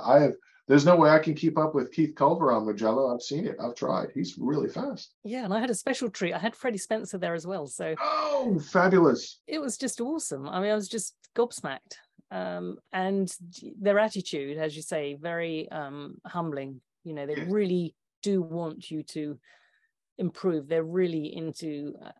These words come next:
Speaker 2: um, helping the motorcycle culture, helping people, stopping people dying on the roads as well. You know, new riders who, who go out and try things because they don't have any knowledge of how the bike really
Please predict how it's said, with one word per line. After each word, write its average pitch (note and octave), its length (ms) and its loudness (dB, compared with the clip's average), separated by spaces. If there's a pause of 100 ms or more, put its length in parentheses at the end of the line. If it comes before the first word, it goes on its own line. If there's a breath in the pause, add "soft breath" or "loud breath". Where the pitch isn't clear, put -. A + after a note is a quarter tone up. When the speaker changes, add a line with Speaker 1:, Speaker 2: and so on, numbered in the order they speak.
(140)
Speaker 2:
um, - 300 -14
helping E3 360 -6
the D#3 60 -6
motorcycle D3 460 -8
culture, - 480 -14 (160)
helping F3+ 280 0
people, D#3 380 -6 (300 soft breath)
stopping B3 380 4
people A3 240 6
dying G#3 260 4
on G3 100 2
the F#3+ 60 2
roads E3 360 0
as D#3+ 120 -10
well. E3 240 0
You D#3 120 -6
know, D3+ 200 -6
new F#3+ 300 -2
riders E3 340 -2
who, E3+ 140 -6 (220)
who F3 100 -4
go D#3+ 160 0
out - 80 -6
and D#3+ 80 -10
try D#3 320 -4 (100)
things E3 240 -4
because D#3+ 300 -8
they - 160 -4
don't D#3+ 240 -6
have D#3 160 -10
any D#3 180 -6
knowledge D#3 320 -4
of - 80 -20
how D3 160 -10
the C#3+ 60 -10
bike C#3+ 280 -6
really D3 380 -6